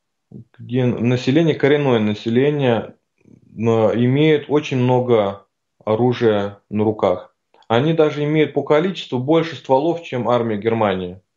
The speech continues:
люди. А, в Германии на-, уже на протяжении нескольких лет ведется ужесточение политики, э, чтоб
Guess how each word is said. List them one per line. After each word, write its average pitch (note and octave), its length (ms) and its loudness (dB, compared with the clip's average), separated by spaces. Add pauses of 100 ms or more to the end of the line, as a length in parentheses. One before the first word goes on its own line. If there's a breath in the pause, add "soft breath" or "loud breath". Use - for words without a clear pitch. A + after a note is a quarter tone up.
(520)
люди. G2 460 -4 (520 loud breath)
А, A2+ 260 0
в A2+ 300 -4
Германии C3+ 580 0
на-, B2+ 220 -6
уже B2+ 240 0
на D#3 100 2
протяжении D3+ 500 0
нескольких B2+ 800 0
лет C3 340 0
ведется C3+ 540 -2
ужесточение C3+ 1200 0
политики, E3+ 880 -2 (400 loud breath)
э, A2 260 -2 (120)
чтоб - 340 -6